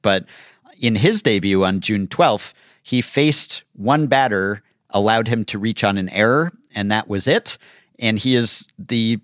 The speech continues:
second, uh, according to Dennis and Stathead, the second player to have that line in his pitching debut. Just one batter faced, reached on air. And the first was Stan Musial.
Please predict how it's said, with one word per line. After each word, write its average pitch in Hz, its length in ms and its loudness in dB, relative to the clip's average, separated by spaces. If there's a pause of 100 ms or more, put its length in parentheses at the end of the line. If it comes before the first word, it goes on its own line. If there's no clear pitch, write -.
second, 165 840 0
uh, 151 280 4 (100)
according 147 360 -2
to 156 100 -2
Dennis 147 340 0
and 139 100 -2
Stathead, 139 600 0
the 110 140 -2
second 135 560 -2
player 135 320 0
to 123 180 -6
have 120 360 0
that 113 400 0
line 127 440 -2
in 117 280 -4
his 117 360 -2 (280)
pitching 120 400 2
debut. 110 560 2 (340)
Just - 240 -6
one 104 300 2
batter 107 260 4
faced, - 560 -2
reached 104 300 -6
on 101 140 2
air. 127 320 2 (320)
And 104 200 0
the 95 60 0
first - 380 0
was 120 380 0
Stan 113 340 0
Musial. 95 520 -2